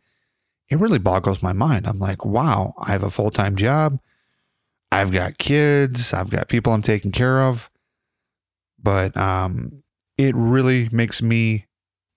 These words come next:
you know, eh, take a look at the year and go, "Wow, I have accomplished something." 'Cause there's sometimes that I feel like a lazy slob on the couch. So let's get, yeah, let's, uh, knock out some of these numbers here for you.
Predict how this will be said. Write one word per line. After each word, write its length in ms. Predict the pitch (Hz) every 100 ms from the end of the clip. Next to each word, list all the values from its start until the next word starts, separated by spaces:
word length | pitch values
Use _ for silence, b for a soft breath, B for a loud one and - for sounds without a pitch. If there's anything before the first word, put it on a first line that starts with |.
| - 208
you 200 | 120 104
know, 180 | 104
eh, 200 | 90 107 131
take 180 | - 120
a 60 | 110
look 220 | 110 -
at 140 | 107
the 100 | 107
year 200 | 98 104
and 100 | 98
go, 320 | 98 98 92 - _ _ _ -
"Wow, 200 | 98 92
I 120 | 101
have 240 | 107 101
accomplished 440 | 101 107 101 107 -
something." 360 | 107 117 107
'Cause 260 | - 110 -
there's 320 | - 120 127 -
sometimes 440 | 190 - 160 147
that 140 | - -
I 140 | 151
feel 480 | - 127 127 131 127
like 360 | 117 117 113 - _ -
a 120 | 107
lazy 340 | 117 123 127
slob 560 | 113 127 120 110 110 117 _ _ _ _ -
on 200 | 104 104
the 80 | 107
couch. 500 | 117 82 - - - _ _ B B B B _ _ _ _
So 180 | - 107
let's 180 | 156 214
get, 260 | 190 165 -
yeah, 200 | 131 123
let's, 260 | 147 -
uh, 140 | 143 131
knock 260 | 131 127
out 140 | 127 -
some 160 | 113
of 40 | 107
these 160 | 101
numbers 300 | 107 104 101
here 140 | 101 95
for 260 | - 87
you. 160 | 85